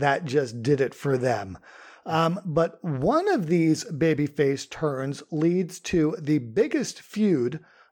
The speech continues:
of the quarter as measured using our feud scores, and that is the feud between Bobby Jaggers and Randy Tyler. And looking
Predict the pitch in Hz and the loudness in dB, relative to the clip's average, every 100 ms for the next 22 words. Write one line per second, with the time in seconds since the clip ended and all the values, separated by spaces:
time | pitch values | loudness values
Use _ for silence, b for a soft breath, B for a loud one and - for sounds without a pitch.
0 | b 160 139 143 147 - 175 156 131 156 | b 0 2 0 0 -2 0 0 2 0
1 | - 143 131 156 156 147 151 135 147 131 | 2 0 0 2 2 4 2 2 2 2
2 | 143 127 120 - - 208 226 - 127 117 | 2 2 0 -2 -2 0 0 -2 -2 -2
3 | 170 180 156 151 147 147 131 - 170 165 | -2 0 2 2 0 -2 -4 -2 0 0
4 | 143 - 165 156 147 B B B 156 151 | -2 0 2 2 0 B B B 2 2
5 | 151 127 139 165 185 180 175 - 151 135 | 2 0 2 2 4 2 0 -2 -4 -4
6 | - 147 127 151 208 208 214 208 - - | -4 -6 -2 0 0 0 0 -4 -8 -12
7 | - 180 196 143 113 - B B B B | -10 0 2 2 0 -10 B B B B
8 | 123 123 120 156 160 180 156 147 | 0 0 -2 0 0 2 0 0